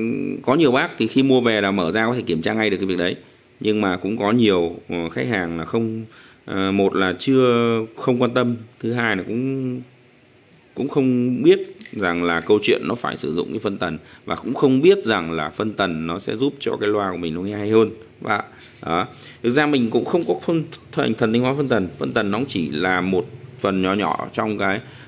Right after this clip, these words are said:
phần nhỏ trong câu chuyện cải thiện cái chất âm thanh thôi, nhưng rõ ràng nó có hiệu quả thực sự. Nó sẽ giúp cho cái loa đấy hoạt động được theo đúng cái khả năng xuất xưởng của nó, khả năng trình diễn âm thanh của nó. Đấy, nó sẽ phân, phân rõ tầng âm thanh khác nhau, chứ thay vì là, ừ,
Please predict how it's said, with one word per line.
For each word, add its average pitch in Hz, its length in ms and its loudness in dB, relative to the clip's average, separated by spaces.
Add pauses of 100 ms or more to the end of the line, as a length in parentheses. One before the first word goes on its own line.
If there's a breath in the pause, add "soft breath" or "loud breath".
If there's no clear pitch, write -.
phần 101 160 0
nhỏ 87 200 2
trong 113 160 2
câu 117 80 2
chuyện 104 160 -2
cải 87 120 -4
thiện 87 160 0
cái 113 100 0
chất 135 120 0
âm 117 120 2
thanh 110 180 -2
thôi, 107 160 2
nhưng 107 140 0
rõ 117 140 2
ràng 101 300 0
nó 101 100 0
có 104 140 0
hiệu 117 200 2
quả 78 100 -2
thực - 120 -10
sự. 110 200 2 (480 loud breath)
Nó 120 120 2
sẽ 170 140 4
giúp 190 200 8
cho 147 100 6
cái 131 120 4
loa 123 240 4
đấy 110 140 2
hoạt 131 200 -2
động 90 260 0
được 95 180 0
theo 113 180 0
đúng 175 420 4
cái 120 320 0
khả - 100 -4
năng 101 180 -4
xuất 143 160 -4
xưởng 76 220 -2
của 80 60 -2
nó, 80 120 -2
khả - 140 -6
năng 92 160 -2
trình 92 240 0
diễn 95 180 -4
âm 104 100 -4
thanh 92 160 -6
của 80 80 -6
nó. 73 120 -10 (260)
Đấy, 87 400 0
nó 110 120 -2
sẽ 113 140 -8
phân, 107 300 -2 (380 loud breath)
phân 110 240 2
rõ 110 240 2
tầng 104 260 0
âm 101 200 2
thanh 104 240 0
khác 131 180 0
nhau, 113 340 0
chứ 104 100 -8
thay 107 200 0
vì 92 180 0
là, 82 220 0 (360 loud breath)
ừ, - 80 -8